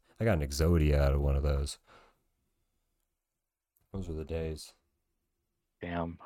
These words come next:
Speaker 1: Bring
Speaker 2: Yeah, I
Speaker 1: it
Speaker 2: remember
Speaker 1: back.
Speaker 2: you used to get, like, just, like, cool stuff from places just, like, all the time.
Speaker 1: I like those, um, you, there's prob-, they're probably all over in California at the malls, but they're literally the fifty cent, like, tattoo dispensers, but they're full of Pokemon cards. It's just, it's only Pokemon cards.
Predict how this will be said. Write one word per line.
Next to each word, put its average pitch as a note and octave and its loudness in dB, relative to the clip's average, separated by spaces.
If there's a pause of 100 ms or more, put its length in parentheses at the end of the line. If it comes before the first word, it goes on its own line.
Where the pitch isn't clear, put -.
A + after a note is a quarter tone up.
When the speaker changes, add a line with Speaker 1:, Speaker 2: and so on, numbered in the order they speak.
(320)
Speaker 1:
Bring G2+ 0
Speaker 2:
Yeah, G2+ 4
I G2+ 4
Speaker 1:
it G2 2
Speaker 2:
remember A#2+ 6
Speaker 1:
back. - 8
Speaker 2:
you - 8
used A2 4
to G#2 -2
get, G#2+ 6
like, F#2 4
just, F#2+ -4
like, F2 -4
cool F#2+ -2
stuff F#2+ -2
from F#2+ -6
places F#2 0
just, F#2+ -8
like, E2+ 0
all F2 4
the F2+ -2
time. E2+ -2
Speaker 1:
I G#2 6
like D3 8
those, G#2 8
um, F2+ 8
you, F#2 -4
there's G#2 6
prob-, A2+ 12
they're G#2+ 8
probably B2 8
all A2 10
over F#2 8
in E2+ 6
California F2+ 6
at E2+ 4
the E2+ 6
malls, E2+ 8
but F2+ 2
they're F2+ 4
literally F#2 8
the E2+ 2
fifty F2+ 2
cent, F2+ 6
like, F2 -2
tattoo F2 4
dispensers, F#2+ 4
but - 0
they're D#2 0
full F2 4
of C#2+ 0
Pokemon D2 6
cards. C2 -4
It's D2 -2
just, - -6
it's F#2+ -2
only F2+ 6
Pokemon D2 0
cards. C#2+ -4